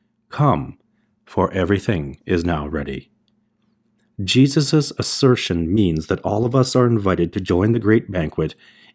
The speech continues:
and enjoy its delicacies every time we reincarnate.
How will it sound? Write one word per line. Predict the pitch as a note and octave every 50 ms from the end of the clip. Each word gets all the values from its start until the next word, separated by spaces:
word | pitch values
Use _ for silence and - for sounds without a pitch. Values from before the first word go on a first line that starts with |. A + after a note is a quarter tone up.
| _
and | - G#2+
enjoy | G#2+ G#2 G2+ F#2+ F2+ A2 A#2 C3+ C#3 B2+
its | A#2+ B2 -
delicacies | G#2 G2+ A2+ A2 G#2 - - - - - F#2 F2+ E2+ - -
every | C3 C#3+ C#3+ B2+ C3 A#2+
time | - - - - C3+ A#2+ F2+ E2 D#2 D#2+
we | F2+ F#2
reincarnate. | F#2 F#2 G2+ G2+ G2 F#2 F#2 - - A2+ G#2 E2+ D2 B1+ - - -